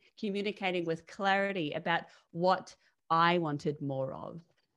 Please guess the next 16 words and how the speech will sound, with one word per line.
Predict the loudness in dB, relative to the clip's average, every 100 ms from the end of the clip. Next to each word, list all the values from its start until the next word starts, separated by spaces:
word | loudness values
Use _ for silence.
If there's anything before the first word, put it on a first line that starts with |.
| _ _
You | 0
know, | 4 4
I | 2
hear | 0 2 4 4
a |
lot | 4 2
of | 0 -2
challenges | 0 2 2 0 0 0 -2
from | -4 -4
people | -2 -2 -2
going | -2 -2 -4
through | -2 -2
a |
journey | -2 -2 -2
thinking, | -4 -6 -4
"Well, | -4 -6